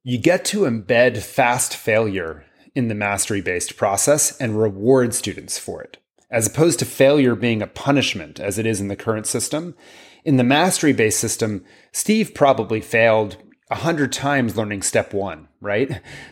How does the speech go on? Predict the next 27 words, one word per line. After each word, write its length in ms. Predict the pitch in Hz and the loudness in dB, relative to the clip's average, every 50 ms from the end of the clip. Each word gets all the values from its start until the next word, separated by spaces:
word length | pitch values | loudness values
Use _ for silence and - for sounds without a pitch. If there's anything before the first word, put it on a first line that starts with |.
| _ _ | _ _
But 320 | 113 - - 147 143 147 - | -4 2 4 4 4 4 4
it 60 | 160 | 4
was 340 | 139 139 127 135 - - - _ _ _ - | 4 4 4 2 -2 -6 -14 _ _ _ -16
part 380 | - - - 233 220 - - | -14 -4 0 0 0 2 0
of 160 | 127 123 101 | -4 -4 -4
learning. 500 | 110 113 123 165 220 233 170 - - - - | -4 0 2 2 2 2 0 -2 -8 -10 -4
That's 200 | 101 117 117 - | -4 -2 -2 -2
how 120 | - 147 | 0 0
you 220 | 160 143 123 117 113 | 0 0 0 -2 -4
learn. 640 | 110 113 135 175 180 127 85 - - - - 98 _ _ - _ _ _ _ _ _ - | -4 -4 -4 -4 -4 -4 -6 -10 -18 -20 -20 -20 _ _ -20 _ _ _ _ _ _ 0
Uh, 320 | 135 131 135 131 127 123 - | 2 4 4 4 2 0 0
and 260 | 156 135 135 135 131 | 0 2 2 2 2
so 140 | - 147 139 | 2 2 2
he, 180 | 120 110 143 151 | 2 0 -2 -4
he 220 | - - - 147 | -4 -6 -8 -4
gets 240 | 123 160 156 151 - | 0 0 -2 0 -2
this 160 | 139 123 - | -4 -2 -2
humility, 580 | - 135 127 123 147 170 185 185 160 123 113 110 | -2 -2 0 0 0 0 2 2 2 0 0 -4
but 160 | 98 92 127 | -4 -2 0
he 100 | 127 123 | 4 4
also 300 | 135 151 175 180 - 180 | 4 4 4 0 -2 -2
develops 500 | 151 139 127 131 127 127 123 - - - | -2 0 2 4 2 2 2 -2 -4 -8
a 60 | 127 | -8
growth 380 | - 113 110 120 123 113 120 - | -6 -2 0 0 0 0 -2 -6
mindset 640 | 110 117 127 143 143 - - - - - _ - _ _ _ _ _ _ _ _ _ _ _ _ | -8 -6 -6 -6 -8 -8 -8 -10 -10 -12 _ -20 _ _ _ _ _ _ _ _ _ _ _ _
that 260 | - 135 131 131 - _ _ _ _ _ | 2 2 2 0 -4 _ _ _ _ _
my 480 | 117 117 127 131 139 156 156 143 139 | -4 0 2 4 4 6 6 4 4